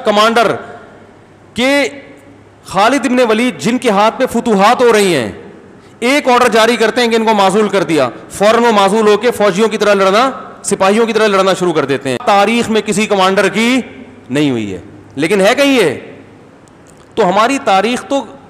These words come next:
तुर्क जो सात सौ साल, तकरीबन पाँच सौ से सात सौ साल उन्होंने खिलाफत की है, यो-, जापान कर्जे लेता था खिलाफत उस्मानिया से, समझ में आ रही है बात?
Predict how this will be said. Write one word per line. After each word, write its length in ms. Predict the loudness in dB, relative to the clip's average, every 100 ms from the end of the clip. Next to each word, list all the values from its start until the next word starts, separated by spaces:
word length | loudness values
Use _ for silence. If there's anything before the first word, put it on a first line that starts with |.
| -2
तुर्क 220 | -2 -4 -20 -8
जो 160 | -4
सात 680 | -4 -4 -14 -16 -2 2 2
सौ 200 | 0 -2 -2
साल, 300 | 0 0 2 -2
तकरीबन 380 | -2 0 0 0
पाँच 260 | 0 0
सौ 160 | -2 -4
से 100 | -4
सात 220 | -2 -2
सौ 120 | -2 -4
साल 260 | 0 0
उन्होंने 200 | 0 -2
खिलाफत 420 | -2 0 0 -2
की 140 | -2 -2
है, 180 | -2 -4 -12 -20 -20 -20 -20 -20 -20 -20 -20 -20 -20 -20 -20 -20 -20
यो-, 600 | -14 0 0 -2 -18 -4
जापान 460 | 0 2 2 2 2
कर्जे 280 | 2 2 4
लेता 260 | 2 2
था 120 | 0
खिलाफत 400 | 2 2 2 2 0
उस्मानिया 460 | 0 0 2 0
से, 180 | 0 -2 -4 -10 -20 -20 -20 -20 -20 -20 -10
समझ 240 | -4 -4
में 120 | 2
आ 80 | 2
रही 160 | 2 2
है 60 | 2
बात? 320 | 2 0